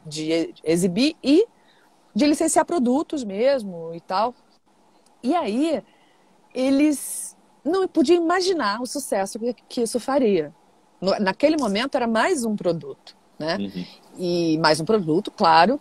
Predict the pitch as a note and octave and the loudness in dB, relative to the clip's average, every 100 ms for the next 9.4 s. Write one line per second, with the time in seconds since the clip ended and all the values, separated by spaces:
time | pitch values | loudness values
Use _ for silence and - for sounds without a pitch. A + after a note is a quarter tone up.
0 | - - - D#3 F3+ E3 D3+ E3+ D3 D#3 | -6 -14 -6 -4 -2 -2 -2 -4 -4 -4
1 | E3+ F3+ G3 F3+ D4 G#3+ E3 A#3 G3 D#3 | -4 -2 2 2 4 4 4 2 -2 -6
2 | - G3+ F#3 G3+ F#3+ - E3 D#3 - F3 | -6 -6 -2 -2 -4 -6 -6 -6 -6 -2
3 | D3+ F#3+ C#4 A#3+ - - - D#3 E3 E3+ | 2 2 2 -4 -14 -20 -6 -2 0 0
4 | B3 C#4+ B3 B3+ B3+ B3+ A#3 A#3+ C#4+ D#4 | 0 -2 -6 -4 -4 -4 -6 -6 -4 -6
5 | D4 C4 A#3+ G#3+ F3 A3+ A3 A#3+ - A3+ | -6 -10 -8 -6 -6 -6 -10 -16 0 4
6 | A#3 B3 B3 E3+ D#3+ G3+ E3+ - - - | 4 2 -2 -4 -4 -4 -4 -6 -20 -8
7 | A3+ - - A3 G#3+ C#4 F3 D3+ F#3 - | -6 -6 -6 -6 0 4 6 4 -2 -6
8 | - F4+ F4 E4+ D4 C#4 A#3 G#3 C4 B3 | -2 0 0 -2 -4 -2 -2 -4 -6 -6
9 | - - C4+ | -8 -4 -2